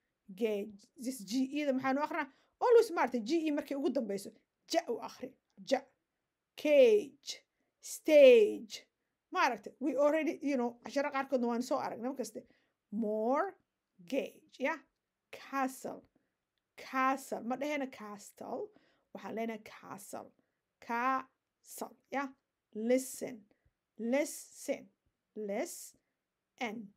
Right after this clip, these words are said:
Listen. Tiida waa silent. Listen. Listen.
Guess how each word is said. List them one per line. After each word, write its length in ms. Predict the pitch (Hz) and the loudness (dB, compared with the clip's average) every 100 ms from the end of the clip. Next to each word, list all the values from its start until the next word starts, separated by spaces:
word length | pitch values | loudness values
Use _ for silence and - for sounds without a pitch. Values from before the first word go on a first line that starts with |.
| _ _ - | _ _ -14
Listen. 560 | 208 214 220 - - 214 _ | -8 -6 -6 -8 -12 -14 _
Tiida 320 | - 233 226 | -10 -6 -2
waa 180 | 240 285 | -2 -2
silent. 420 | 269 220 147 208 233 | -4 -8 -8 -12 -10
Listen. 520 | 214 196 - - 214 _ _ _ _ | -8 -10 -12 -16 -16 _ _ _ _
Listen. 500 | 226 233 220 - 247 | -6 -6 -6 -14 -16